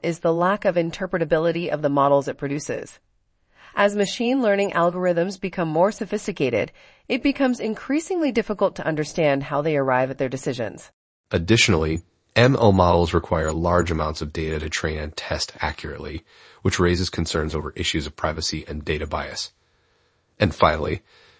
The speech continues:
Speaker 2: there's the issue of regulation. As M L is used in sensitive domains, there's a need for robust regulations to ensure accountability, fairness, and transparency.
Speaker 1: So as you can see, machine learning is a powerful tool with many applications and potential benefits.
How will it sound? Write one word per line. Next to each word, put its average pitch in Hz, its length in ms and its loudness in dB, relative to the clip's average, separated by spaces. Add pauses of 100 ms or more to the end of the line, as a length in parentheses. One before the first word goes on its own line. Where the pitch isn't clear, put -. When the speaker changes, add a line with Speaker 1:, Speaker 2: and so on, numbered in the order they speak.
Speaker 2:
there's 101 200 4
the 98 60 4
issue 87 240 2
of 80 120 -2
regulation. 78 560 -4 (880)
As 107 300 4
M 123 180 6
L 101 220 4
is 87 160 0
used 87 260 0
in 82 80 0
sensitive 80 480 -2
domains, 76 560 -6 (460)
there's 101 140 2
a 110 40 6
need 104 220 6
for 95 140 2
robust 85 420 0
regulations 80 640 -2
to - 140 -6
ensure 78 340 -4
accountability, 80 800 -6 (100)
fairness, 80 580 -6 (380)
and 80 100 -4
transparency. - 800 -8 (340)
Speaker 1:
So 262 240 2
as 254 140 2
you 294 80 2
can 311 160 0
see, 277 420 -2
machine 302 400 0
learning 226 340 2
is 190 180 0
a 180 80 0
powerful 262 520 0
tool 151 460 2
with 170 160 0
many 220 320 2
applications 226 800 -2
and 156 160 -2
potential 151 400 -2
benefits. 127 560 -2